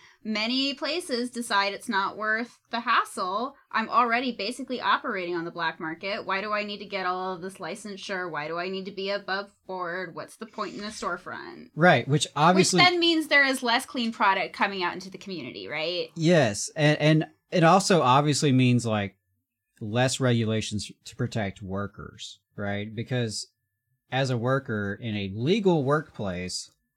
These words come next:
Speaker 2: you have certain rights. Doesn't mean they're always respected, but you have 'em. Uh, not so much in the black market. And so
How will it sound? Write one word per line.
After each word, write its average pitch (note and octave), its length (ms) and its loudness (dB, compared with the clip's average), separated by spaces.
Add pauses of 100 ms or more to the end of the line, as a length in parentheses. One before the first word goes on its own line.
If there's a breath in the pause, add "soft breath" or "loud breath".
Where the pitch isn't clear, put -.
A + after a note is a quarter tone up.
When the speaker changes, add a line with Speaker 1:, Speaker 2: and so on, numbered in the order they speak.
Speaker 2:
you D3+ 160 0
have D3 180 4
certain A2 400 -2
rights. G2 540 -6 (440)
Doesn't B2+ 200 2
mean C3 120 6
they're B2+ 120 4
always C3+ 280 2
respected, B2+ 680 -2 (200)
but A2 180 -6
you A2 80 0
have G#2+ 280 0
'em. - 180 -16 (840)
Uh, G#2 380 -2 (240)
not B2 260 2
so D3 180 0
much C3 220 2
in B2+ 60 2
the A2+ 80 2
black G#2 280 -2
market. G2 400 -4 (720)
And G2+ 560 -2 (140)
so G2+ 540 -4